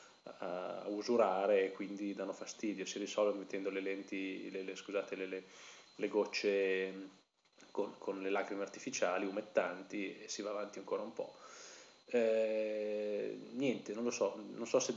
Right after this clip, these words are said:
è perché deve ancora arrivare la fase brutta o se semplicemente appunto sono un, eh, miracolato di questo trattamento che ha reagito in modo abbastanza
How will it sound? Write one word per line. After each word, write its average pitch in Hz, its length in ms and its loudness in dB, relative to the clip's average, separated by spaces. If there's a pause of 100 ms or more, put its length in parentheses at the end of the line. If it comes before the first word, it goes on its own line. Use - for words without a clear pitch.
(180)
è - 140 6
perché 127 240 6
deve 123 160 10
ancora 131 280 10
arrivare 131 300 12
la 120 80 12
fase 123 240 6
brutta 131 440 10
o 107 140 10
se - 120 -4
semplicemente 113 600 2
appunto 101 340 0
sono 101 340 0
un, 101 220 -2
eh, 98 760 -4
miracolato 110 720 4
di 104 100 0
questo 104 240 -4
trattamento 107 840 2
che 92 140 0
ha 92 500 0
reagito 101 500 2
in 98 100 0
modo 95 220 0
abbastanza 95 760 0